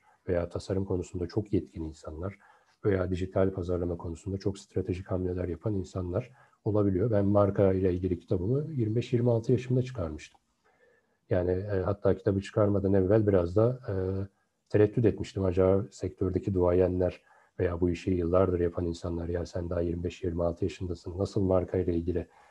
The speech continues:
bir kitap çıkarırsın?" derler mi? Hem de marka yönetimi değil, stratejik marka yönetimi. Yani çok iddialı bir kitapla, e, başlamış olduk. Ama tam tersi bir durum oldu. Gerçekten o duayen dediğimiz,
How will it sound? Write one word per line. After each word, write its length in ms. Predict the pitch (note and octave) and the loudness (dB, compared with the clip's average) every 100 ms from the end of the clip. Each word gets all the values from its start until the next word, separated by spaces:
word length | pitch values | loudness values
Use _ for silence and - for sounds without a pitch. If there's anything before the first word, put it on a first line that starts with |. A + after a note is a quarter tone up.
| _ | _
bir 60 | G2+ | -20
kitap 300 | - - F#2+ | -8 -6 -6
çıkarırsın?" 600 | - G2 F#2 - A#2+ A#2+ - | -2 0 0 0 -4 -2 2
derler 400 | G#2 A#2 F#2 E2 | 4 6 4 2
mi? 160 | A#2 A#2 | -2 0
Hem 160 | G#2 | 2
de 160 | A2+ C#3 - - _ | 2 2 -2 -20 _
marka 320 | A2 G2+ G2 G#2 | 2 2 4 4
yönetimi 320 | G2+ G2+ A2+ | 4 4 2
değil, 140 | E3 | 2
stratejik 680 | B2+ - - A2 B2 B2+ B2 | 0 -4 2 4 6 4 4
marka 300 | F#2+ E2+ - | 4 4 0
yönetimi. 340 | E2 D#2 F#2 | -4 -4 -8
Yani 180 | E2 D#2+ | -6 -6
çok 180 | - A2 | -2 0
iddialı 420 | - - E2+ D#2+ | 0 0 -2 -2
bir 140 | D#2 - _ _ _ | -6 -10 _ _ _
kitapla, 580 | - - G2+ - E2 E2 - | -6 0 0 2 -2 -4 -8
e, 80 | F2 E2+ E2 E2 D#2+ E2 F2 _ _ _ _ _ _ _ _ | -6 -6 -6 -6 -6 -8 -10 _ _ _ _ _ _ _ _
başlamış 480 | F2+ E2+ - E2 - | -6 -6 -8 -10 -4
olduk. 480 | F2 E2 E3+ G3 - - - _ | -4 0 -2 -2 -12 -20 -20 _
Ama 380 | D#3 C#3+ F3+ G3 | 6 6 4 2
tam 220 | - D#3 | 4 4
tersi 320 | D#3+ D#3+ D#3 D#3 | 6 4 6 6
bir 60 | |
durum 220 | D#3+ D#3+ | 8 8
oldu. 200 | A2+ G2 | 8 6
Gerçekten 440 | D3 B2+ B2+ C3 C#3 | 6 6 4 2 4
o 120 | B2+ | 6
duayen 460 | A#2 A2+ A#2+ C3 A#2+ | 6 8 8 8 6
dediğimiz, 460 | F#2+ F2+ A2 - | 4 2 0 -2